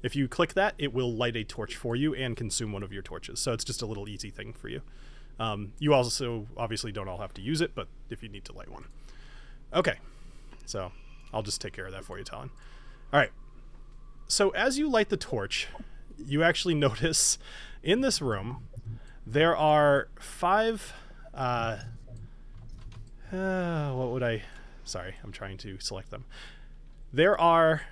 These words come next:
several people or creatures hiding in the shadows, which of course I can't friggin' make visible. There we go.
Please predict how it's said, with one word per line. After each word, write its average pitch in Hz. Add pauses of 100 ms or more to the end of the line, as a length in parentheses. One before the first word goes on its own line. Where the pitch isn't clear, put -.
(400)
several 202
people 139 (240)
or 110 (180)
creatures 104 (280)
hiding 175 (460)
in 135
the 123
shadows, 92 (100)
which -
of -
course 120
I 104
can't -
friggin' 123
make 127
visible. 120 (1500)
There -
we - (160)
go. 202